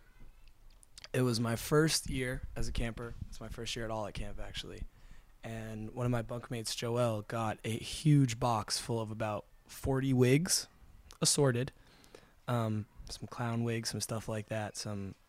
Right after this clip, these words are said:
Raggedy Ann hats, a whole bunch of stuff. And, uh, I didn't really wanna wear them.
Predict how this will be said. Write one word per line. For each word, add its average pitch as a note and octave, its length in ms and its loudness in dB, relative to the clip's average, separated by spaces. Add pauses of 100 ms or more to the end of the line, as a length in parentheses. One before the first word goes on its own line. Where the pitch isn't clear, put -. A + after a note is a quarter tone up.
(380)
Raggedy A2 400 -4
Ann G#2+ 160 -2
hats, G2+ 420 -6 (340)
a - 40 -14
whole A2 100 -12
bunch G#2+ 160 -6
of - 40 -4
stuff. G#2+ 280 -8
And, G#2+ 240 -4
uh, G#2+ 320 0 (960)
I A#2+ 40 0
didn't B2+ 140 2
really B2+ 160 4
wanna B2 180 8
wear B2+ 160 10
them. G2+ 200 -4